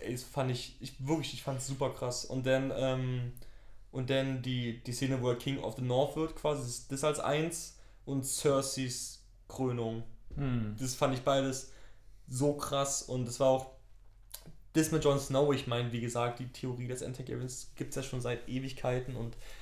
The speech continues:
Speaker 1: war ja eigentlich auch schon klar für so gut wie alle irgendwie, aber dass es endlich, endlich, endlich fest confirmed ist und dass vor allem,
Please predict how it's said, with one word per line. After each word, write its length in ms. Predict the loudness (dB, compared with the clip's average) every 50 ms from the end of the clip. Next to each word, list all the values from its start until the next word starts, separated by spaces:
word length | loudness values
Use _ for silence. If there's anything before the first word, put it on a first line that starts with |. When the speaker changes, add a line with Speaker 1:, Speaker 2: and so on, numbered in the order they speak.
| -4 -4 -2 8
Speaker 1:
war 160 | 10 10 12
ja 120 | 12 12 10
eigentlich 240 | 8 4 4 4 2
auch 100 | 4 4
schon 240 | 4 2 2 2
klar 420 | 2 4 6 8 8 10 8 8 6
für 120 | 4 0 -2
so 140 | -2 -2
gut 200 | -2 -2 -4 2
wie 80 | 2 4
alle 320 | 6 8 8 8 8 8 8
irgendwie, 460 | 6 4 4 2 2 2 4 6 6
aber 160 | 8 8 8
dass 140 | 6 6 4
es 100 | 2 -2
endlich, 760 | 0 4 6 6 8 6 6 4 2 0 0 0 0 -4 -8 -2 2
endlich, 720 | 4 4 4 4 0 -2 -4 -2 -2 -2 -4 -6 -4 -2 0
endlich 480 | 0 0 0 -2 -6 -8 -10 -10 -10
fest 500 | -4 2 6 6 6 6 4 -2 -8 -8 -6
confirmed 600 | -4 -4 -4 2 4 6 6 8 6 4 2 -2
ist 300 | -4 -4 -4 -4 -6 -4
und 200 | -4 -4 0 0
dass 380 | 0 0 0 -2 -6 -8 -14 -18 -20 -20 -20 -20 -20 -18
vor 140 | -8 -6 -4 -2
allem, 360 | 0 0 0 -2 -2 -4